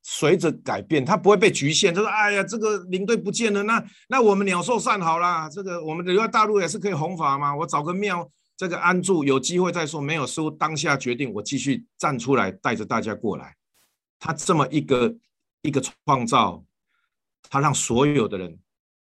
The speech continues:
保住了自己的生命，在台湾让佛教得以开展。所以我觉得师父说“能干的人创造机会”这句话，这么简单的一句话，可是我觉得这个里面蕴含了多少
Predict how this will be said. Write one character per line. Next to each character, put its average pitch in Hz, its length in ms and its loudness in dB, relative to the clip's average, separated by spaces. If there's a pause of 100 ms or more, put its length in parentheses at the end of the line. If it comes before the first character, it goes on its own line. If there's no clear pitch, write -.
(140)
保 90 340 -4
住 113 240 0
了 107 80 0
自 131 120 -6
己 101 160 -2
的 90 120 -2
生 104 200 -6
命， 104 180 -4
在 107 160 -4
台 92 240 -8
湾 98 380 -6
让 107 180 -6
佛 95 180 -8
教 92 300 -8 (280)
得 98 120 -4
以 92 60 -4
开 87 220 -12
展。 - 200 -16 (800)
所 190 120 0
以 175 40 8
我 139 80 6
觉 147 100 4
得 165 160 6 (380)
师 - 160 -8
父 151 100 0
说 151 120 0
“能 139 180 0
干 147 100 -2
的 131 140 -4
人 110 100 -4
创 127 180 -6
造 120 120 -2
机 117 160 -2
会” 120 160 0
这 139 160 0
句 135 260 -4
话， 113 420 -2
这 147 120 -8
么 123 100 -2
简 87 360 -4
单 107 260 -4
的 - 120 -12
一 101 100 -10
句 101 200 -6
话， 92 440 -10
可 107 100 -8
是 127 260 -2 (600)
我 104 100 -8
觉 123 120 -2
得 127 100 2
这 127 160 -2
个 123 80 2
里 95 100 -2
面 113 180 -4 (520)
蕴 120 180 2
含 85 180 -8
了 90 120 -8
多 117 280 0
少 78 320 -8